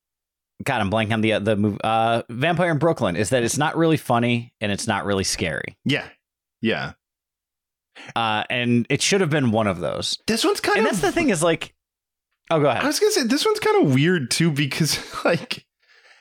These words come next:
Speaker 2: it almost felt, like, sneakily,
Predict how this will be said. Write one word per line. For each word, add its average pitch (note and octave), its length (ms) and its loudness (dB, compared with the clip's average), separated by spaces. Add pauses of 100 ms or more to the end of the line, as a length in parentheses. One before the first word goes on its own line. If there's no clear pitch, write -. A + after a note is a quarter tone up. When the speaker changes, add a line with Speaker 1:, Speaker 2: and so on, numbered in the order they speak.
(160)
Speaker 2:
it C4+ 180 2
almost F4 600 4
felt, D#3+ 420 0
like, C#3 260 0
sneakily, B2 1500 2